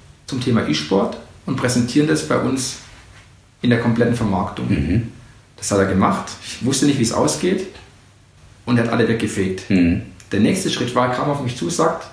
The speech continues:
Speaker 1: "Herr Schumacher, ich wünsche mir, auf der nächsten Außendiensttagung noch mal eine Stufe höher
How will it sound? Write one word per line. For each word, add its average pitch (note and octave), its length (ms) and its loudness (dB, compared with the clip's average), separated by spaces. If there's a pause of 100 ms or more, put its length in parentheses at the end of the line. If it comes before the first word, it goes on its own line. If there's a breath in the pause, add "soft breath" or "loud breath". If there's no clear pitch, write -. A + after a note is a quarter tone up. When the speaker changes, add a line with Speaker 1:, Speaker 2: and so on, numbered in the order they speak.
(720)
Speaker 1:
"Herr - 100 -8
Schumacher, E3+ 480 4
ich A2+ 180 -2
wünsche D3+ 300 4
mir, B2 380 2
auf A2+ 100 -4
der A#2+ 100 2
nächsten - 280 -2
Außendiensttagung C#3 880 0
noch - 120 0
mal D#3 60 0
eine C#3 80 -2
Stufe A2+ 300 -4
höher D3+ 300 0